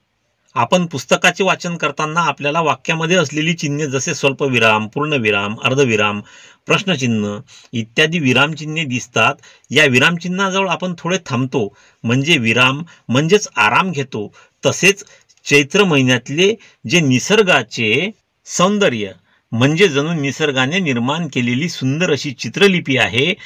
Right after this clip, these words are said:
या महिन्यातील निसर्गाचे निरीक्षण करताना म्हणजेच निसर्ग निहाळताना म्हणजेच निसर्गाच्या चित्रलिपीचे वाचन करताना जिथे जिथे पक्ष्यांची घरटी दिसतात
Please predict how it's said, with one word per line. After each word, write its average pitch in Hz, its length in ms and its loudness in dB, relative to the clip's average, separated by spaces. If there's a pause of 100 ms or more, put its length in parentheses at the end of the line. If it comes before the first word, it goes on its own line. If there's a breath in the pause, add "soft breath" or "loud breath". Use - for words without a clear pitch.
(280 loud breath)
या 156 200 4
महिन्यातील 139 580 -2
निसर्गाचे 127 640 -2
निरीक्षण 165 500 0
करताना 117 580 0 (300 loud breath)
म्हणजेच 151 440 2
निसर्ग 139 440 2
निहाळताना 127 880 2 (260 loud breath)
म्हणजेच 143 320 2
निसर्गाच्या 135 800 2
चित्रलिपीचे 147 720 -2
वाचन 165 360 0
करताना 143 480 -2
जिथे 147 360 0
जिथे 160 280 -2
पक्ष्यांची 160 560 -2
घरटी 117 380 -2
दिसतात 127 500 0